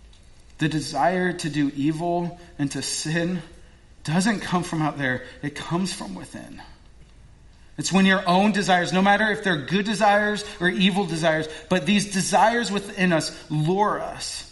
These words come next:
They entice us to satisfy those desires in a way that goes against God's good design. What James wants us to see in these verses thirteen through fifteen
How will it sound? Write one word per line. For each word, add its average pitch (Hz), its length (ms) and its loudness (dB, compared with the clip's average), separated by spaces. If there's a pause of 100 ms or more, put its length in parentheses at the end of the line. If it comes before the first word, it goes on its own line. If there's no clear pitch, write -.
(380)
They 208 160 4
entice 208 540 2
us - 160 -4
to 180 80 -2
satisfy 196 880 2
those 185 260 -2
desires 143 640 0 (260)
in 175 120 4
a 170 60 4
way 170 260 2
that 190 180 -4
goes 175 220 -2
against 147 440 -4
God's 151 600 0
good 135 580 -4
design. 69 520 -16 (2500)
What 143 120 -2
James 180 400 0
wants 180 280 -2
us 185 120 -4
to 165 120 -10
see 147 500 -4 (460)
in 139 180 0
these 147 220 0
verses 139 340 -6
thirteen 160 400 -4
through 156 160 -10
fifteen 113 560 -12